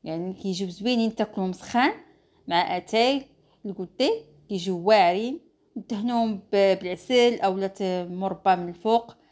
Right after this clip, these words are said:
خليتهم عاديين. راه كيجيو بحال المسمن، آه، يعني المسمن العادي. هادو الا بغيتوهم تعمروهم، ديروهم في، ديروا فيهم غير هذيك العماره العاديه او الكفته او ال-،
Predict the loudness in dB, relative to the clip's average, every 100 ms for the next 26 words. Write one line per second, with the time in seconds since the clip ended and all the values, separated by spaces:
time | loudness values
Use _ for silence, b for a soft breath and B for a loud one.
0 | b b b -4 -2 -2 -2 -4 -2 0
1 | 0 0 0 -2 -4 -2 -4 -6 _ _
2 | _ _ _ _ _ _ _ _ _ _
3 | _ _ _ _ _ _ _ _ _ _
4 | _ _ _ _ _ _ _ _ _ -14
5 | -8 -6 -6 -4 -4 -2 -4 -2 -2 -2
6 | -4 -4 -4 -4 -6 -6 -8 -10 -14 -8
7 | -8 -8 -10 -2 -2 2 0 -2 -6 -20
8 | _ _ _ _ _ _ _ _ _ _
9 | _ _ _ b b b 6 8 6 0
10 | 0 -2 -2 -2 -2 -2 0 -2 -2 -2
11 | -2 -8 _ -4 0 0 0 -2 -2 0
12 | 0 0 -2 0 2 2 0 0 2 2
13 | 2 2 2 2 -2 2 4 6 4 2
14 | -2 -14 -4 0 2 2 -2 -6 -10 -8
15 | -10 -12